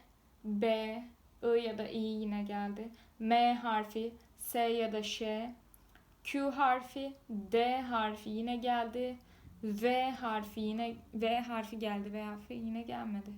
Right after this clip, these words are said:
V. Ee, O ya da Ö geldi. I ya da İ geldi. Q geldi.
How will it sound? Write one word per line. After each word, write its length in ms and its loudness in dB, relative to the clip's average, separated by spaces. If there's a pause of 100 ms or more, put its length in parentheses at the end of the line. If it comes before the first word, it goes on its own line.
(100)
V. 280 -2 (840)
Ee, 420 0
O 140 6
ya 180 4
da 120 0
Ö 260 4
geldi. 520 2 (160)
I 40 4
ya 160 2
da 100 -2
İ 280 -4
geldi. 540 2 (440)
Q 400 -2
geldi. 600 4